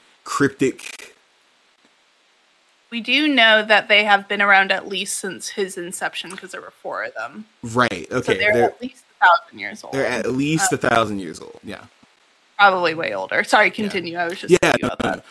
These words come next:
Speaker 1: no, yeah, no, no, good, good point. They're, they're at least a thousand years old, but we have no idea, like, 'cause that's the thing, is when Griffith speaks, when he's with them, he talks like everybody else in modern day in our story, right? Like, he's not like,
Speaker 2: Yeah.
Speaker 1: "Doth not be afraid," or whatever the fuck. He's just like,
Speaker 2: Right.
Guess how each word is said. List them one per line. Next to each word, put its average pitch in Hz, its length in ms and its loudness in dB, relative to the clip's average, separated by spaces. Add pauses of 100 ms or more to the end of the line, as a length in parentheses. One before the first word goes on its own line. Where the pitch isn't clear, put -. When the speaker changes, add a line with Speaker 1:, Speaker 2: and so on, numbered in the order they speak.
(200)
Speaker 1:
no, 175 160 8
yeah, 151 160 12
no, 123 240 4
no, 101 80 -4
good, 104 220 -4
good 117 160 -2
point. 98 260 -10
They're, 117 160 4
they're 120 220 2
at 110 140 -2
least 135 200 -2
a 139 60 -4
thousand 123 340 2
years 110 160 -2
old, 107 180 -4
but 104 100 -6
we 120 160 2
have 117 140 0
no 113 300 0 (160)
idea, 104 340 -4
like, 98 240 -8 (540)
'cause 156 100 6
that's 170 140 4
the 170 80 2
thing, 143 140 4
is 120 100 0
when 139 140 2
Griffith 156 400 2
speaks, - 480 -2
when 147 80 4
he's 123 160 0
with 139 180 2
them, 123 300 0
he 185 180 2
talks 98 320 4
like 135 160 -2 (140)
everybody 127 360 2
else 123 300 -2
in 110 80 -4
modern 113 300 0
day 107 180 0
in 98 100 -8
our 85 100 -10
story, 92 380 -8
right? 101 220 -8
Like, 113 120 -4
he's 127 200 -6
not 127 220 -2
like, 113 240 -4 (100)
Speaker 2:
Yeah. 190 220 6 (340)
Speaker 1:
"Doth 156 500 6
not 147 600 2
be 156 160 4
afraid," 151 760 4
or 117 140 2
whatever 117 320 2
the 107 120 -4
fuck. 110 280 -6
He's 117 220 -4
just 113 200 -4
like, 107 340 -4
Speaker 2:
Right. 190 540 2